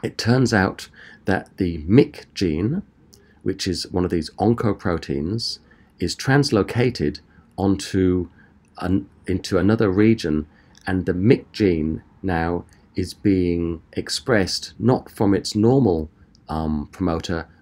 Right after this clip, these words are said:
but from one of these immunoglobulin promoters is driving the expression of the gene. So in the case of Burkitt's lymphoma, there were these distinct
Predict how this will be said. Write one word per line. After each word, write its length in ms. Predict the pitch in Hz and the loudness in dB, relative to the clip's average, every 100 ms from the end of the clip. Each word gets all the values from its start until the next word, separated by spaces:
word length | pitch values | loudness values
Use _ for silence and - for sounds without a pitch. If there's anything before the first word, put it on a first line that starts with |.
| _ | _
but 200 | 98 - | -4 -4
from 580 | - - 95 90 90 82 _ | -12 -4 0 0 -2 -6 _
one 140 | - 95 | -4 -2
of 100 | 87 | 0
these 240 | 90 90 | -2 -2
immunoglobulin 1000 | - 107 104 95 87 95 101 92 67 - | -6 -2 0 0 -2 -2 -2 -2 -6 -10
promoters 720 | - 85 82 - - - - - | -8 -6 -6 -8 -12 -12 -14 -12
is 120 | 78 76 | -14 -8
driving 500 | - 92 92 85 82 | -2 0 0 -2 -4
the 60 | |
expression 640 | 78 - 69 - 85 82 - | -8 -10 -12 -10 -12 -12 -12
of 160 | 71 - | -16 -14
the 60 | - | -8
gene. 360 | 92 73 65 - _ _ _ _ _ _ _ _ _ _ _ _ _ _ _ _ _ _ _ _ - - - - | -6 -6 -8 -18 _ _ _ _ _ _ _ _ _ _ _ _ _ _ _ _ _ _ _ _ -20 -20 -20 -20
So 380 | - 104 95 - - - - - | 0 4 4 2 -12 -20 -14 0
in 80 | 131 | 0
the 60 | |
case 260 | 135 147 131 | 2 2 2
of 120 | 117 | 2
Burkitt's 360 | 120 113 113 - | 4 4 2 -2
lymphoma, 600 | 90 - 95 80 110 170 _ _ - - - - | -4 -2 -2 0 0 -2 _ _ -20 -20 -20 -8
there 140 | - 95 | 2 4
were 220 | 95 92 | 4 4
these 200 | 92 87 | 2 0
distinct 680 | - 95 - 139 131 - | -4 -6 2 4 2 -2